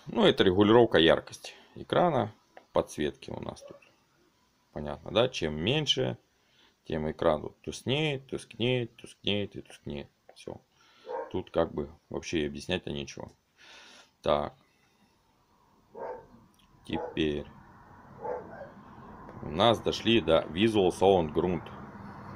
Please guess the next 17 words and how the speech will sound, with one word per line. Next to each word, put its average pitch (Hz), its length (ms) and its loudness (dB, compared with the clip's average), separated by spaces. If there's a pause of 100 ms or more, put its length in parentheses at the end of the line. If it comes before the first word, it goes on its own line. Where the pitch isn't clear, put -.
(1160)
Зачем 131 360 2
нужна 92 280 4
эта - 140 2
функция? - 400 -8 (480)
Я 92 140 8
бы - 80 6
посоветовал, 107 540 2
ребята, 90 340 4
её 90 260 2
включить 98 560 -2 (1040)
и 98 120 2
впоследствии 104 720 2
вообще 90 420 4
потом 101 340 -2
никогда 82 360 0
не 85 80 -4
выключать. 71 480 -6